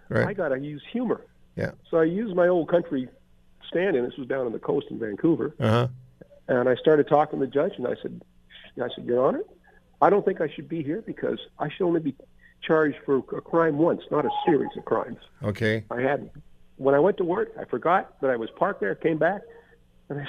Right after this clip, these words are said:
Speaker 2: said, "The officer gave me a ticket, but he forgot that he gave me some,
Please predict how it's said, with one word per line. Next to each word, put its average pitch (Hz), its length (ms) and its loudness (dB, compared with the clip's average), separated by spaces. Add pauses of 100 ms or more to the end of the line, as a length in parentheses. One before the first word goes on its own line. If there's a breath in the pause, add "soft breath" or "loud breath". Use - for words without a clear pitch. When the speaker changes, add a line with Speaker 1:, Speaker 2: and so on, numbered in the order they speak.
(100)
Speaker 2:
said, - 180 6
"The 156 80 4
officer 175 460 -2 (960 soft breath)
gave 180 160 6
me 160 100 4
a 131 40 4
ticket, - 320 2
but 143 100 -2
he 139 60 -2
forgot 175 360 -2
that 160 80 -2
he 143 60 2
gave 165 180 -2
me 139 140 0
some, 123 140 -8